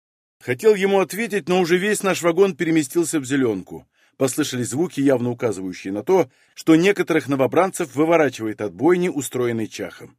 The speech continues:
"Твою мать!" — выругалась Галина Якутова, увидев кровавый пейзаж. "Быстро вы с ними!" Но можно было так сильно не стараться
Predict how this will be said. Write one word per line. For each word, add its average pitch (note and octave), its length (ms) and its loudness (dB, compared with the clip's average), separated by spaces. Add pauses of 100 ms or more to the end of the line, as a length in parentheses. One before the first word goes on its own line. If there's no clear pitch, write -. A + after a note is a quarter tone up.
(720)
"Твою D3+ 500 0
мать!" — G3+ 440 2
выругалась C3 500 0
Галина C3 320 0
Якутова, E3+ 600 0 (200)
увидев D3+ 420 2
кровавый C3+ 420 2
пейзаж. F#2+ 560 -10 (460)
"Быстро D#3 480 4
вы G3 100 6
с - 100 -8
ними!" B2+ 340 -2 (600)
Но A#2+ 160 2
можно G#3 320 4
было F#3+ 180 6
так F3 160 0
сильно E3 300 2
не D#3 100 4
стараться D#3+ 600 2